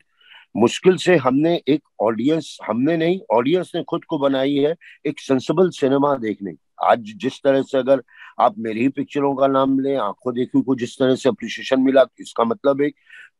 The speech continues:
जागृत audience है। तो एक जागृत audience जितना हम बना पाए, चाहे वो ओटीटी से बना पाए, चाहे theater से, जागृत audience, जागृत audience होगी तो देश बहुत सही होगा। फिर जनता भी जागृत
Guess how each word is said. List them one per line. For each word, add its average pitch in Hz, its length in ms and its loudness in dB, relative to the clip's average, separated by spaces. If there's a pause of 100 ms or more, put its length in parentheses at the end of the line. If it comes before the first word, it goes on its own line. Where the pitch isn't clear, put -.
(160)
जागृत 120 680 -2 (140)
audience 131 480 -2
है। 104 160 0 (640)
तो 160 60 -6
एक 175 100 -6
जागृत 110 540 0 (160)
audience 143 380 0
जितना 117 320 -4
हम 151 220 -2
बना 120 260 -2
पाए, 101 280 -8 (180)
चाहे 113 180 4
वो 131 180 0
ओटीटी 107 340 -8
से 151 120 -4
बना 156 240 0
पाए, 165 220 0 (340)
चाहे 127 160 4
theater 120 460 -2
से, 101 120 -8
जागृत 147 540 0
audience, 90 320 -6
जागृत 123 440 0 (120)
audience 151 380 -2
होगी 170 260 -6 (320)
तो 156 80 4
देश 165 380 4
बहुत 139 240 4
सही 113 220 -2
होगा। 82 240 -8 (420)
फिर 131 100 -2
जनता 135 360 4
भी 170 100 2
जागृत 104 340 0